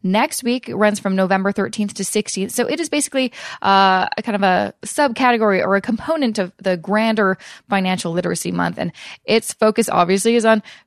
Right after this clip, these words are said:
you know, responsible credit use and understanding, uh, debt and all that good stuff. And you can, there's free events happening. Like, I, I think Patrick in the episode mentions that there's, like, over two hundred free events happening throughout Canada, uh, for Credit Education Week. And you can find all that information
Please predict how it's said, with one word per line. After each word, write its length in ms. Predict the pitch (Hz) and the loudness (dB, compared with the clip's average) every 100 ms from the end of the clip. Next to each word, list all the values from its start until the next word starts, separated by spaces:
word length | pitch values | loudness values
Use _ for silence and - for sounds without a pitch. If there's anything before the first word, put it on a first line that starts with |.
| _ - | _ -4
you 140 | 196 | 0
know, 80 | 180 | 2
responsible 560 | 180 202 175 190 214 | 2 2 2 0 -2
credit 240 | 226 302 294 | -2 -2 0
use 380 | 226 208 202 - | 2 4 2 0
and 180 | 180 | -4
understanding, 600 | - 175 180 196 190 190 - | -2 -4 -4 -2 0 0 0
uh, 240 | 185 175 | 2 0
debt 440 | 180 240 233 226 - | 2 2 2 0 -4
and 380 | 185 180 175 170 | -4 -4 -4 -6
all 160 | 175 175 | -4 -2
that 220 | 185 180 | -2 -2
good 100 | 175 | -4
stuff. 320 | - 220 214 | 0 0 0
And 80 | 202 | 0
you 80 | 196 | -2
can, 180 | 196 - - - | -2 -4 -10 -4
there's 180 | 202 - | -4 -4
free 380 | - 240 285 359 | -6 0 2 2
events 380 | 285 226 220 226 | 2 2 2 -2
happening. 400 | 233 208 208 208 | -2 -2 -2 -2
Like, 200 | 190 180 | -2 -2
I, 160 | - 170 - | -4 -4 -2
I 60 | |
think 180 | 202 202 | -2 -2
Patrick 280 | 202 190 196 | -2 -4 -4
in 80 | 180 | -2
the 60 | |
episode 300 | - 175 175 | -4 -2 -2
mentions 260 | 175 175 175 | 0 -2 -4
that 140 | - | -4
there's, 160 | 180 175 | -4 -4
like, 120 | 175 | -4
over 180 | - 180 | -4 -4
two 260 | 180 254 302 | -2 0 2
hundred 300 | 302 269 208 | 2 0 -2
free 240 | - 233 | -2 0
events 300 | 240 214 208 | 2 0 -2
happening 340 | 202 190 202 196 - - - _ | -4 -2 -2 -4 -10 -20 -20 _
throughout 460 | - 226 233 247 254 | 0 4 6 4 2
Canada, 580 | 226 214 202 196 196 214 | 0 0 2 2 2 4
uh, 180 | 185 185 | 2 2
for 280 | - 208 208 | 2 2 2
Credit 240 | 220 202 | 2 2
Education 520 | 175 185 - 180 185 | 0 -2 -4 -4 -2
Week. 260 | 180 220 - | 0 -2 -2
And 140 | 185 185 | -2 -2
you 60 | |
can 80 | 180 | -2
find 240 | 190 180 - | -2 -2 0
all 120 | 185 | 0
that 120 | 202 | 0
information 640 | - 180 180 175 180 180 | -2 -6 -6 -6 -4 -6